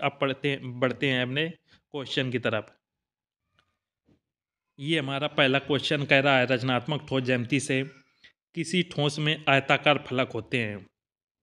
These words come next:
घन में, शंकु में, संपास में, सूची स्तंभ में। <coughs> तो जो आयताकार फलक होते हैं वो होते हैं संपार्श में, संपार्श में आयताकार फलक होते हैं, सूची स्तंभ में त्रिभुजाकार फलक होते हैं और घन में जो होते हैं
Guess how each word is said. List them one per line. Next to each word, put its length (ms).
घन 260
में, 220
शंकु 340
में, 180
संपास 500
में, 120
सूची 400
स्तंभ 240
में। 200
<coughs> 1600
तो 60
जो 280
आयताकार 460
फलक 240
होते 280
हैं 160
वो 240
होते 240
हैं 100
संपार्श 600
में, 160
संपार्श 580
में 180
आयताकार 520
फलक 220
होते 220
हैं, 260
सूची 400
स्तंभ 320
में 260
त्रिभुजाकार 600
फलक 240
होते 220
हैं 280
और 220
घन 160
में 200
जो 140
होते 240
हैं 280